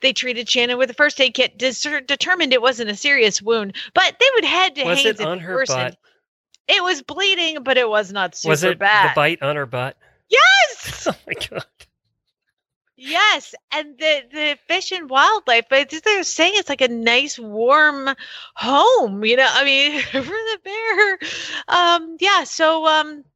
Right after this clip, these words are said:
Speaker 1: if you're ever in Alaska and you're staying in a yurt
Speaker 2: <laughs>
Speaker 1: and you go out to the restroom,
Speaker 2: I'm sorry,
Speaker 1: maybe shine
Speaker 2: I'm,
Speaker 1: a light down in there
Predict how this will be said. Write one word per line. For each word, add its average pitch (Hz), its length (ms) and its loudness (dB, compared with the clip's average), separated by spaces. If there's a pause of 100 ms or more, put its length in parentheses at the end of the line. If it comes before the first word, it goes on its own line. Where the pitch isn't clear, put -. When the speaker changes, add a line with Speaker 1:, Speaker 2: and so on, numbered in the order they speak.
(260)
Speaker 1:
if 254 140 0
you're 349 180 0
ever 359 440 2
in 262 220 -2
Alaska 240 680 -4 (560)
and 240 260 0
you're 247 120 -4
staying 302 360 -2
in 247 100 -6
a 214 40 -4
yurt 269 480 0 (220)
Speaker 2:
<laughs> - 200 -20
Speaker 1:
and 240 220 0
you 262 160 -8
go 269 140 2
out 254 240 2
to 262 120 -6
the 240 120 -8
restroom, 254 320 0
Speaker 2:
I'm 196 100 -2
sorry, 160 300 2
Speaker 1:
maybe 143 120 -2
shine 165 140 2
Speaker 2:
I'm, 403 160 0
Speaker 1:
a 403 40 -12
light 392 220 0
down 269 180 -4
in 196 80 -10
there 185 120 -10